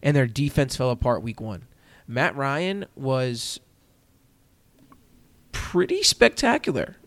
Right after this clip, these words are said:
given the circumstances, with an O-line that's terrible and a defense where he had to score forty points to win.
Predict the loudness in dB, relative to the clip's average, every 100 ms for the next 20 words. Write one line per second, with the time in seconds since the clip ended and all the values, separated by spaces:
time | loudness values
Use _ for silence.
0 | -2 4 6 6 6 4 4 0 0 0
1 | 0 0 2 4 6 6 6 4 2 2
2 | 4 4 4 2 0 -14 -20 -2 0 2
3 | 4 4 4 2 4 6 6 4 2 2
4 | 2 4 6 6 4 2 2 0 -2 -6